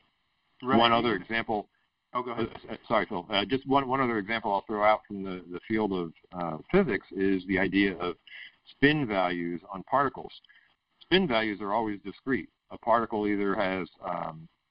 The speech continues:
Speaker 2: you know, an in-, integral unit, one, two, or minus one, something like that, or it has units of a half, a half or minus a half or, or three halves, something like that.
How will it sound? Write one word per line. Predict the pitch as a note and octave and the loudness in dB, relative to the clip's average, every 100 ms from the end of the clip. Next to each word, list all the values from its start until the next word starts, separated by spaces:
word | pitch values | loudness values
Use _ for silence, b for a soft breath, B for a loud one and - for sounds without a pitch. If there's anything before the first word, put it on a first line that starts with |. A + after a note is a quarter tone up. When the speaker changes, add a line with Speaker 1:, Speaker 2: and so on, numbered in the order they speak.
| - | -6
Speaker 2:
you | F#2 | -2
know, | E2+ E2+ - | -2 -2 -2
an | F#2 | -2
in-, | F#2 - - - _ _ | 2 2 0 -8 _ _
integral | A#2 A#2 G#2+ G2+ | 4 4 4 4
unit, | F2+ F#2+ A2 C3+ | 4 2 0 -2
one, | F2+ F#2 F2+ F#2 - _ - | -2 -4 -4 -6 -12 _ -2
two, | G2+ F#2+ A2+ A#2 _ | 2 6 4 2 _
or | F2 F2+ F2 | -2 0 2
minus | E2+ F2 F2+ - | 2 0 0 0
one, | F2+ F#2 | 0 2
something | F2 F#2 | -2 -2
like | F#2 | 0
that, | F2+ F#2 | 2 2
or | G2 G2+ | 2 2
it | |
has | G2 G2+ F#2 | 2 0 0
units | F#2+ G2 F#2 | -4 -8 -6
of | F2+ | -6
a | E2+ | -6
half, | - G2 D#2+ - _ _ - | -6 -6 -8 -10 _ _ -14
a | F2+ | -4
half | F#2 F2+ | 0 0
or | F2 | 0
minus | E2+ E2+ - | -4 -4 -4
a | |
half | E2 E2 E2 | -4 -2 -2
or, | F2 E2+ E2 - | -2 -2 -2 -4
or | D#2 | -6
three | - E2+ | 0 2
halves, | D#2 D#2+ - - _ - | 2 0 -4 -14 _ -8
something | F2 E2+ | -6 -2
like | E2 F2 | 0 2
that. | F#2+ | 2